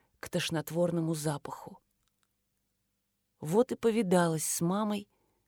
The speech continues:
после почти года разлуки. Там, на полу гостиной, лежала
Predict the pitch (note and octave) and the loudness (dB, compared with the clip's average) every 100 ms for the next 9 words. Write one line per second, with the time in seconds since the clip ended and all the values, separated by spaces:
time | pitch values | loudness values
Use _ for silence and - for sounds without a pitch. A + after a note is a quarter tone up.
0 | _ _ _ _ _ - D#3+ - - - | _ _ _ _ _ -8 -6 -6 -8 -6
1 | C#3 - F3+ E3 D3+ D#3 D#3 C#3+ C3+ C3 | -6 -6 -6 -4 -2 0 -2 -4 -6 -8
2 | B2+ - - - _ _ _ _ _ _ | -10 -12 -16 -18 _ _ _ _ _ _
3 | _ _ _ _ _ _ _ _ _ _ | _ _ _ _ _ _ _ _ _ _
4 | _ _ _ _ _ _ _ _ _ _ | _ _ _ _ _ _ _ _ _ _
5 | _ - A#3 A3 F#3 F3 F3+ F#3+ G#3+ F3+ | _ 4 4 4 2 2 2 2 4 4
6 | F3+ - - B3 G#3+ E3+ D#3+ E3+ D#3+ G#3 | 4 2 0 2 4 4 2 0 2 2
7 | G3+ F#3+ F3 | 2 0 -4